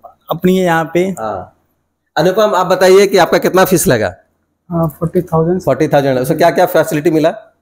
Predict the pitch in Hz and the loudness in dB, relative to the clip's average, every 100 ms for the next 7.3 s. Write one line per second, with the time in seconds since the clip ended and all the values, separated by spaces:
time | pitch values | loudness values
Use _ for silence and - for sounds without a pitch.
0 | _ 180 - 180 190 190 - 196 220 208 | _ -8 -4 -4 -2 -6 -4 -2 -2 -2
1 | 208 185 185 175 175 175 180 147 156 160 | -4 -2 0 -2 -2 -2 0 0 2 2
2 | 156 160 160 156 151 147 151 143 196 196 | 2 2 0 0 0 2 0 -2 -6 -4
3 | 202 202 170 170 165 139 156 160 151 151 | -4 -4 -4 -4 -2 0 0 0 2 0
4 | 147 135 156 160 147 143 135 131 135 131 | 0 -2 0 0 0 0 -2 -4 -12 -10
5 | - 135 127 156 156 151 160 147 147 151 | -4 -2 0 0 2 0 -2 -2 -2 0
6 | 139 147 147 160 139 131 143 147 143 147 | 0 0 0 0 -2 -2 -2 0 0 0
7 | 139 156 160 | 0 0 -2